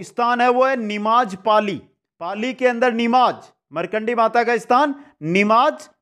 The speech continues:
पाली। धनोप माता, धनोप माता का मंदिर है धनोप गांव शाहपुरा भीलवाड़ा में। भीलवाड़ा के अंदर शाहपुरा के अंदर है गांव धनोप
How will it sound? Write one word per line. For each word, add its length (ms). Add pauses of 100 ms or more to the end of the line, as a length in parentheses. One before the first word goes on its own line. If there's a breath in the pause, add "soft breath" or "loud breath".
(200)
पाली। 300 (1040)
धनोप 520
माता, 420 (280)
धनोप 440
माता 400
का 160
मंदिर 340
है 180
धनोप 500
गांव 360
शाहपुरा 680
भीलवाड़ा 680
में। 120 (540)
भीलवाड़ा 600
के 180
अंदर 280
शाहपुरा 680
के 160
अंदर 260
है 300
गांव 360
धनोप 460